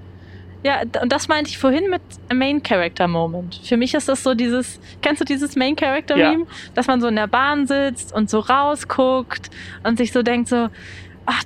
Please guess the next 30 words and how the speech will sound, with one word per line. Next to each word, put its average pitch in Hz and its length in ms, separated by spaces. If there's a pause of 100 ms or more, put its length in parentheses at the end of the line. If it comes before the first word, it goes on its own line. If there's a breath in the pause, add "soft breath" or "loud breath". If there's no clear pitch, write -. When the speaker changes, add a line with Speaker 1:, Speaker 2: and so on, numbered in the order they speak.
Speaker 1:
ich - 160
hab 302 140
gerade 294 320
so 247 100
diesen 226 220
Moment 240 540
mit 233 180
mir 233 160
ganz 262 380
alleine.“ 226 640
Und 220 140
das 233 80
finde 254 200
ich 240 80
irgendwie, 247 300
empfinde 254 340
ich - 120
als 220 260
total 285 680 (280 loud breath)
entspannt. 226 580
Und 202 120
deswegen 233 340
liebe 226 180
ich 202 140
Bahnfahren 175 580
irgendwie 180 480 (140)
sehr. 180 320 (920 loud breath)
Ähm, 208 440
aber 233 160
du, 226 100